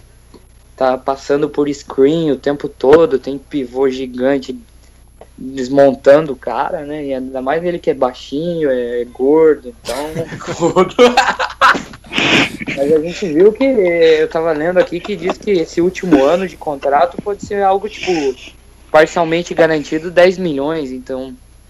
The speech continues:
Speaker 1: algo assim, quinze milhões garantido apenas, então se o Toronto quiser cortar ele na última, nesse último ano, não seria aquele salário máximo absurdo, né?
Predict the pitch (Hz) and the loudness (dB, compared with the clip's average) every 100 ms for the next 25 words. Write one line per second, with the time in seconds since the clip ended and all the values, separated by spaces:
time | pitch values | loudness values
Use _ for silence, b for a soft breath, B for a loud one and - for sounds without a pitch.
0 | _ _ _ _ - - 131 135 - 139 | _ _ _ _ -16 -6 -4 -4 -4 -4
1 | 147 143 127 - 143 143 143 123 120 143 | -4 -4 -8 -8 -4 -2 -2 -2 0 0
2 | 135 131 123 117 - 143 143 120 - 113 | 0 0 -2 -6 -4 -2 0 0 -2 -6
3 | 156 139 120 135 135 135 131 135 131 135 | -6 -8 -4 0 0 -4 -2 2 2 0
4 | - 135 135 135 147 127 - 113 135 135 | -2 0 0 0 0 0 0 -2 2 2
5 | 143 135 127 123 - 139 127 113 B B | 2 -6 -10 -10 -12 -12 -12 -14 B B
6 | B B B B - 123 135 131 135 123 | B B B B -10 -4 -2 -2 0 4
7 | 135 160 165 170 170 156 - 147 156 156 | 4 4 2 2 0 0 2 4 4 4
8 | - 147 143 - 135 139 135 127 131 - | 0 -2 -2 2 4 4 2 -2 -2 -6
9 | 135 131 127 - 135 135 127 113 | -6 -6 -8 -4 0 0 -4 -10